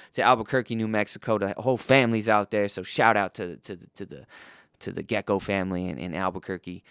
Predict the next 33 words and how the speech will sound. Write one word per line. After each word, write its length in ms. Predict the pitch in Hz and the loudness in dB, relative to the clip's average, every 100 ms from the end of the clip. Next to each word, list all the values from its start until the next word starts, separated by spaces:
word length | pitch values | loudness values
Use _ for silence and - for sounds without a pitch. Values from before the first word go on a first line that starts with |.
| - - | -20 -10
Um, 400 | 95 87 85 87 _ _ _ - | -8 -6 -8 -12 _ _ _ 6
hopefully 340 | 170 196 180 | 6 8 6
I'm 180 | 156 131 | 4 6
wrong 240 | 139 143 143 | 6 6 6
on 100 | 131 | 4
this, 220 | 135 - | 2 0
but 200 | 117 117 | 2 2
it's 100 | 117 | 0
just 240 | 135 123 | -6 -4
a 60 | 104 | 0
bad 300 | 117 110 104 | 6 6 6
matchup. 300 | 104 104 110 | 2 2 0
Mickey 240 | 180 165 | -2 -2
Gall 240 | 123 131 117 | 4 6 6
is 100 | 113 | 4
actually 400 | 120 - 110 95 101 | 2 2 -4 -4 -2
a 180 | 104 | -2
very, 380 | 98 135 127 110 | 2 4 4 2
very 300 | 104 117 107 | -2 0 2
solid 280 | 101 104 95 | 2 2 2
fighter, 400 | - 98 95 92 | 2 0 0 -4
and, 280 | - 104 101 | -4 -4 -4
and 400 | - 104 101 98 | -6 -4 -4 -6
his, 280 | 80 104 95 | -6 -8 -6
his 180 | 101 107 | -8 -8
grappling 560 | - 120 117 110 104 92 | 4 8 8 6 -6 -6
is, 180 | 92 | -8
is, 340 | 90 95 87 - - - - | -8 -10 -10 -12 -16 -20 -2
is 160 | 117 | 0
a 60 | 120 | 2
problem. 500 | - 135 120 110 107 - - | 6 10 10 8 0 -8 -8
His 120 | 123 | -6
striking, 600 | - 147 135 131 131 120 | 2 6 6 6 0 -2